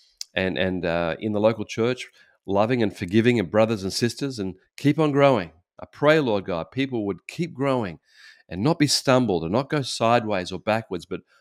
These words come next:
move forward in you, keep growing in you, a-, and finding fulfillment and training many, many other people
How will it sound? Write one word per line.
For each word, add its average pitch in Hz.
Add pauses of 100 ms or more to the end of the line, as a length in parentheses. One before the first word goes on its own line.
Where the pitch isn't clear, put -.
(180)
move 127
forward 160
in 151
you, 92 (280)
keep - (220)
growing 143
in 160
you, 98 (540)
a-, 98
and 98
finding 120 (240)
fulfillment 127 (460)
and 92 (140)
training 170
many, 139
many 123
other 104
people 90